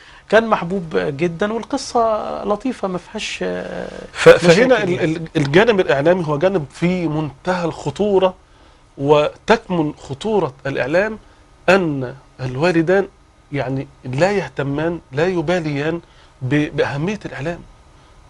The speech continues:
Speaker 2: وكيف يغرس في الاطفال.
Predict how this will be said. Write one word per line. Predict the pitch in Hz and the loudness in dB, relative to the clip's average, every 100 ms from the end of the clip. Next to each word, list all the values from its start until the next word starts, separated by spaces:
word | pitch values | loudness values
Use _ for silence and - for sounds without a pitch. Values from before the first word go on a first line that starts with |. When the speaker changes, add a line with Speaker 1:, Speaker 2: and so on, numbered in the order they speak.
| - - | -8 -4
Speaker 2:
وكيف | 151 202 196 | -2 0 0
يغرس | 180 202 175 185 - - - - - | 2 2 2 -2 -2 -12 -20 -20 -10
في | - 208 214 196 _ - | -2 0 0 -4 _ -12
الاطفال. | 143 127 - 208 202 | -8 -8 -4 -2 -2